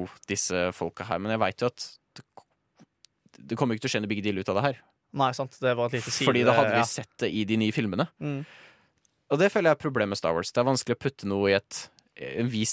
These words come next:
Speaker 1: tidslomme, fordi vi vet hva som skjer. Det er liksom som de som er før sånn episode fire, og som er sånn, «Å, kanskje det er, det er en ny Jedi, kanskje han kan
Speaker 2: Ja.
Speaker 1: stoppe Darth Vader.»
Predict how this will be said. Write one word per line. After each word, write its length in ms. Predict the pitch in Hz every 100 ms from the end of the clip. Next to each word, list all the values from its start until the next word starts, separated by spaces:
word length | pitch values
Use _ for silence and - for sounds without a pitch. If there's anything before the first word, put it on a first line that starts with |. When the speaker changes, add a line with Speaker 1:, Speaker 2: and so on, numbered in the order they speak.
| -
Speaker 1:
tidslomme, 720 | 117 - - - 104 95 123 - -
fordi 380 | 113 95 90 - _ _ _ _ _
vi 140 | 110 92
vet 420 | 98 92 95 -
hva 120 | 90
som 160 | - 92
skjer. 320 | - 87 92
Det 120 | -
er 40 | 117
liksom 200 | 127 117
som 140 | 110 107
de 80 | 104
som 140 | - 107
er 80 | -
før 280 | 101 92 92
sånn 220 | 92 90 98 _ -
episode 380 | - - 107 104
fire, 300 | - 98 95
og 60 | -
som 80 |
er 60 | 101
sånn, 100 | 101
«Å, 200 | 135 147 -
kanskje 300 | 113 - 101
det 60 | 101
er, 120 | 95
det 60 | 107
er 80 | 117
en 40 |
ny 80 | 117
Jedi, 300 | 113 117 117 107
kanskje 320 | - 110 -
han 60 | 110
kan 120 | 113
Speaker 2:
Ja. 80 | 135
Speaker 1:
stoppe 220 | 120 - 107
Darth 160 | 107 98
Vader.» 140 | 95